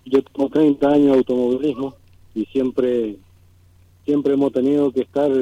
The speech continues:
sufriendo con, con el tema de las federaciones, con que te obligan a que tenés que estar federado, que, eh, bueno, en base a eso surgió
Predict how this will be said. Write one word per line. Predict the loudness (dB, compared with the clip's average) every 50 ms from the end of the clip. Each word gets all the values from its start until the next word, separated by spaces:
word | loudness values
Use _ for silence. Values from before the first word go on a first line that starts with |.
| -4 -6 -6 -8
sufriendo | -8 -8 -4 -2 -2 0 0 0 -2 -2
con, | -2 -4 -4 -6 -6 -8 -10
con | -10 -12 -12
el | -12 -10 -6
tema | -4 -4 -2 -4 -4
de | -6
las | -8 -8 -8
federaciones, | -8 -6 -6 -6 -6 -4 -2 -2 -2 -2 -4 -8 _ _ _ _ _ _ _ _ _ _ _ _
con | -10 -10 -8 -6
que | -6 -8 -6
te | -4 -4
obligan | -4 -2 0 0 2 2 0 0 -2 -4
a | -4 -8
que | -8 -8 -6 -6 -4 -4 -6 -8 -8
tenés | -8 -8 -8 -6 -8
que | -8
estar | -10 -10 -14 -10
federado, | -8 -4 -2 -2 -2 -2 -2 -2 -2 0 0 0 0 -2 -4
que, | -6 -8 -10 -10 -10 -12 -16 -20 -20 -20 -20 -20 -20 -20 _ _ _ _ -14
eh, | -12 -10 -10 -10 -10 -12 -14 -16 -18 -20 -20 -20 _ _
bueno, | -4 -2 -2 -2 -2
en | -2 -2
base | -2 -2 -2 -2 0
a | 0 0
eso | -2 -2 -4 -4
surgió | -2 -2 -2 -2 -2 -2 0 0 0 0 -2